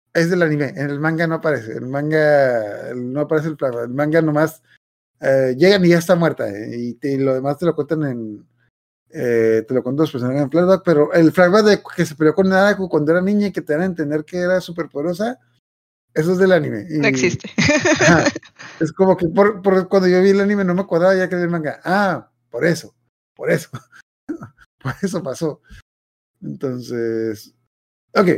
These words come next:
Speaker 1: total, la cosa, ah, sí, lo que dice la chica esta antes de morir de que, "Ah,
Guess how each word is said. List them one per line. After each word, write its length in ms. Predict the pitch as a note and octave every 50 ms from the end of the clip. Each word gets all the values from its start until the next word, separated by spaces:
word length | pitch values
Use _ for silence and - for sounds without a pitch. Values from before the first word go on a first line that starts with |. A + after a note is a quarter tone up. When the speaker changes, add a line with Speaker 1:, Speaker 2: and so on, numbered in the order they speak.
| - - _
Speaker 1:
total, 340 | - E3 - D3+ C3+ - D#3
la 100 | D3 D3
cosa, 320 | - E3 D#3 F#3 F3+ F#3 -
ah, 240 | G3 F3+ C#3+ A#2 A2
sí, 180 | - E3+ - F3+
lo 140 | F#3 F#3
que 100 | - D#3+
dice 400 | D3+ D3+ C#3+ D3 - F3+ F3 E3+
la 220 | D#3+ D#3 C#3+ C3 -
chica 260 | - E3+ - E3+ D#3+
esta 640 | D3+ D3 - - E3 D#3 D3+ C#3+ C#3 C3+ C3 B2+ C3
antes 240 | C3 C3+ D#3 D3+ C#3
de 80 | D3
morir 320 | C#3 C3 C3 C3 C3 C3+ B2+
de 160 | C3 B2+ A#2+
que, 180 | - B2+ B2
"Ah, 300 | C#3 E3+ F3 D#3+ C3+ -